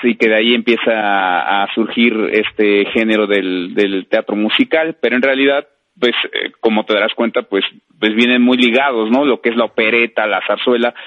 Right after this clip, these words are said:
son subgéneros o, bueno, no se le podría llamar así, pero son hermanos, eh, todos ellos primos o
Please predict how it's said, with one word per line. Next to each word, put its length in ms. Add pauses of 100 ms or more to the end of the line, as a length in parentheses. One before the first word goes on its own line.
(280)
son 220
subgéneros 720
o, 360
bueno, 360
no 100 (100)
se 120
le 100
podría 260
llamar 280
así, 260
pero 380 (360)
son 160
hermanos, 640 (540)
eh, 240
todos 400
ellos 240 (100)
primos 420 (120)
o 360